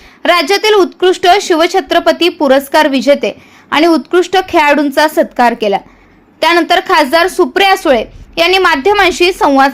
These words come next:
साधला. यावेळी दोन्ही राष्ट्रवादी एकत्र येण्याबाबत दोन मतप्रवाह आणि शरद पवार यांची जाहीर कबुली याबाबत त्यांना विचारले असता त्या म्हणाल्या, "मला याची काहीच कल्पना नाही. मी काल दिल्लीला असल्याने मला याबाबत काहीही माहीत नाही.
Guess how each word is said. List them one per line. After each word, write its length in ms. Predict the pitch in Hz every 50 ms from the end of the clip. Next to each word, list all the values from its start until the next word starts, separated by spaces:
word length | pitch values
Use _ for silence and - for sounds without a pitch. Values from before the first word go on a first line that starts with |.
| 262
साधला. 280 | - 254 247 196 202 - - - _ _ _ _ _ -
यावेळी 240 | - 302 311 330 349
दोन्ही 360 | 277 262 294 262 262 277 349
राष्ट्रवादी 500 | 415 403 381 381 - 415 381 370 370 392
एकत्र 400 | 370 339 302 - - 320 320 359
येण्याबाबत 540 | 349 330 302 294 302 302 277 285 247 220 277
दोन 340 | 277 254 240 277 277 294 302
मतप्रवाह 760 | 311 302 277 262 - - 285 277 349 320 285 262 247 247 262 - - - _ _ _ _ _ -
आणि 200 | - 285 330 339
शरद 300 | 339 - 330 285 330 381 - -
पवार 200 | 381 339 339 330
यांची 400 | 320 302 277 262 269 - 311 320
जाहीर 440 | 254 247 262 226 226 262 277 294 294 -
कबुली 380 | - 254 226 226 330 285 254 - - - _ _ _ _ _ -
याबाबत 480 | - 311 339 330 277 233 226 285 330 330 -
त्यांना 280 | 339 294 269 262 277
विचारले 480 | 285 262 262 - - 330 339 359 359 381
असता 380 | 370 359 359 - - 330 320 339
त्या 180 | 330 - 311
म्हणाल्या, 400 | 302 302 294 247 233 - 226 165 - - _ _ _ _ _ - -
"मला 180 | 311 339 349
याची 340 | 349 339 320 330 - 320 330
काहीच 500 | 330 - - 247 240 285 269 294 285 - - -
कल्पना 400 | 269 247 240 - 269 269 269 262
नाही. 260 | 247 220 247 214 - - _ _ _ _ _ -
मी 80 | 277 -
काल 360 | - - 294 269 320 381 370
दिल्लीला 440 | 294 339 320 277 269 330 339 339 339
असल्याने 480 | 330 320 330 - 320 320 311 320 339
मला 260 | 370 339 294 269 277
याबाबत 540 | 285 294 277 247 233 254 233 214 262 277 269 -
काहीही 440 | - 196 - - - 320 330 349 381
माहीत 340 | 370 349 311 285 254 262 -
नाही. 200 | 240 269 220